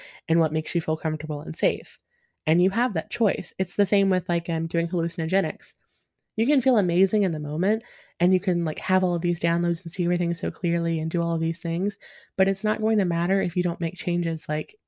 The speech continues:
moving forward. So, so what you, like, were so in tune with your higher self that, like, you were one and you know what that's like and you can sit in that feeling and that was such a beautiful experience. But if you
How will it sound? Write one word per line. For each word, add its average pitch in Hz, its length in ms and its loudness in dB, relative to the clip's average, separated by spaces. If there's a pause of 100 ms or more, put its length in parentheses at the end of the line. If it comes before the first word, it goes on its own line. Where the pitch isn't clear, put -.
(100)
moving 175 480 2
forward. - 640 -2 (680)
So, 170 420 0
so 196 260 4
what 196 240 6
you, 180 160 2
like, 165 360 -2 (460)
were 190 460 2
so 196 300 6
in 190 140 4
tune 196 220 4
with 180 160 0
your 175 100 2
higher 175 360 2
self 180 360 0
that, - 140 -6
like, 170 220 -2
you 180 80 4
were 165 160 2
one 185 360 4
and 170 140 2
you 170 100 4
know 170 120 2
what 175 120 0
that's - 240 -8
like 196 200 4
and 175 100 0
you 170 60 0
can 165 120 -4
sit - 120 -18
in 170 100 -2
that 160 160 -6
feeling 190 300 0
and 170 100 0
that 156 60 -4
was 170 120 -8
such - 160 -6
a 165 40 -2
beautiful 165 360 -2
experience. 196 680 -4
But - 100 -6
if 180 180 -4
you 170 260 2